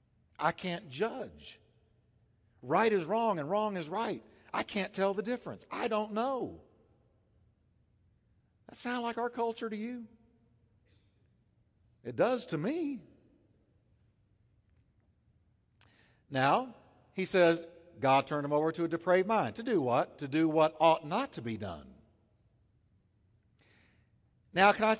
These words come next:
say tonight, it's difficult to imagine a stronger condemnation of homosexuality than what we just read. Paul states that it is the result of a depraved mind.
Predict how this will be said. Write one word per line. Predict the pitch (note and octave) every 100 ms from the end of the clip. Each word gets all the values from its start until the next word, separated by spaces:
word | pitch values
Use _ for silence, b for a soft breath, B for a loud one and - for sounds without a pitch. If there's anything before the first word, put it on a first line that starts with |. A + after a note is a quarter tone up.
| -
say | - G#3 G3+
tonight, | D3+ C#3 C#3+ E3
it's | D3
difficult | F3 F3 D#3+ D3
to | C#3
imagine | B2 B2+ C#3 C3 B2
a |
stronger | - C#3 C#3+ C3+
condemnation | C#3+ C3+ B2 B2 C3 C3
of | A2
homosexuality | C3+ B2+ C3+ B2+ C3 B2 C3 B2+
than | A2+
what | A#2+
we | B2+
just | B2 -
read. | A#2 E3 D#3 - _ _ _ _ _ _ _ _ _ b b b b b
Paul | - D3 D3
states | - D#3 D#3+
that | C#3+
it | D3
is | C#3+ B2
the | B2
result | A#2 G#2+ A#2+ F3+ - - _ _ _ _ _ _
of | - D#3+
a |
depraved | F#3 G3 C#3 B2+ D#3
mind. | E3+ G#3+ G2+ D#2+ C#2+